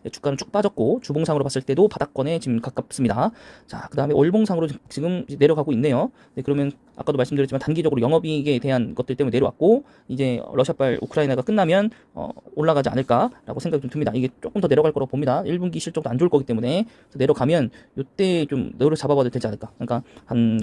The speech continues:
구천오백 원에서 한 칠천오백 원 사이를 잡고 들어가서 그냥 쭉 끌어올리는 대로 올라가 주면 그래도 네, 괜찮지 않을까 싶습니다. 여기 보시면은 여기가 지금 안 좋았는데 컨센서스가 일 분기 굉장히, 어, 일 분기 좋네요.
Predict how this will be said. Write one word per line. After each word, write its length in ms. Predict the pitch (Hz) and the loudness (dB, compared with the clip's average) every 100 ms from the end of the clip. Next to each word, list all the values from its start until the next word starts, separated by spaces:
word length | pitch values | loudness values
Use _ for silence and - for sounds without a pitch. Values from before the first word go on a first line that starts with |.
| - | -6
구천오백 1000 | - _ - - 196 185 - 131 156 165 | -14 _ -10 -2 0 0 -2 2 2 4
원에서 680 | 156 135 - - 123 196 262 | 0 -2 -4 -4 0 -2 -2
한 120 | 139 | -6
칠천오백 680 | - 220 202 - 139 160 147 | -4 -4 -4 -2 0 2 2
원 220 | 143 127 | 2 0
사이를 300 | 165 151 139 | 0 0 0
잡고 420 | - - 147 262 - - - | -2 0 4 4 0 -20 -2
들어가서 460 | 156 143 127 208 240 _ | 0 2 2 0 0 _
그냥 140 | 165 151 | -10 -4
쭉 220 | 220 220 | -2 2
끌어올리는 400 | 220 147 170 156 | 4 4 2 2
대로 160 | 156 | 2
올라가 260 | 123 139 139 | 4 2 0
주면 460 | - 131 175 226 269 | -2 2 4 2 0
그래도 260 | - 143 113 - _ - | -2 -2 -2 -6 _ -12
네, 140 | 113 - | -12 -8
괜찮지 260 | 143 170 131 | -4 -2 0
않을까 280 | 107 160 240 - | 0 0 -2 -6
싶습니다. 360 | - 190 - - _ _ - _ _ _ _ _ - - _ _ - - | -8 -4 -4 -8 _ _ -20 _ _ _ _ _ -20 -20 _ _ -20 -12
여기 60 | 147 | -6
보시면은 520 | 139 147 139 180 196 196 - - | -4 -2 0 0 0 -2 -10 -8
여기가 140 | 139 165 | -2 0
지금 160 | - | 0
안 80 | 143 | 2
좋았는데 440 | 170 151 120 147 - _ | 2 2 0 0 -4 _
컨센서스가 420 | - 202 202 - 156 | -4 -2 -2 0 0
일 60 | |
분기 160 | 185 151 | 2 -2
굉장히, 280 | 147 151 131 _ _ _ - | 0 0 -2 _ _ _ -2
어, 140 | 147 | 0
일 60 | 196 | 2
분기 180 | 247 233 | 2 2
좋네요. 420 | 147 175 135 269 | 0 0 0 -2